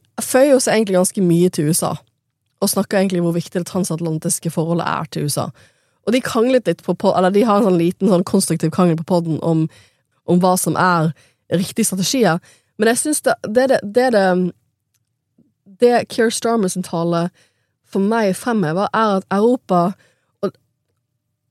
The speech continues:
og ja, de koordinerer nok litt forskjellige utspill på, alle kan ikke, alle kan ikke ta sterk avstand fra U S A enn så lenge vi trenger de sikkerhetspolitisk. Det, det tar jeg he-, ikke jeg til orde for heller.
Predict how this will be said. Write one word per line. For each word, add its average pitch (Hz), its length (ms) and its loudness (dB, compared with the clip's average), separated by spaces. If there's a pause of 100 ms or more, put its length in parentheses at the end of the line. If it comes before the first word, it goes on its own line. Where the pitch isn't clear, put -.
(120)
og 226 80 2
ja, 240 260 4
de 277 140 2
koordinerer 277 500 6
nok 190 140 2
litt 247 140 -2
forskjellige 202 480 0
utspill - 280 -2
på, - 140 -6
alle 214 220 4
kan 247 180 2
ikke, 180 200 2 (600)
alle 247 160 4
kan 269 140 2
ikke 220 160 -2
ta 214 160 2
sterk - 340 -4
avstand 175 380 -2
fra 165 160 0
U 165 60 0
S - 120 -6
A 175 140 2 (260)
enn 180 160 0
så 175 160 -2
lenge 175 240 0
vi 175 80 -2
trenger 180 300 0
de 170 100 -2
sikkerhetspolitisk. 160 840 -4 (1080)
Det, 185 160 -8
det 208 140 2
tar 208 180 2
jeg 196 120 0
he-, 208 180 -4
ikke 220 160 -2
jeg 208 260 -2
til 165 140 -2
orde 165 180 -2
for 196 140 -2
heller. 170 260 0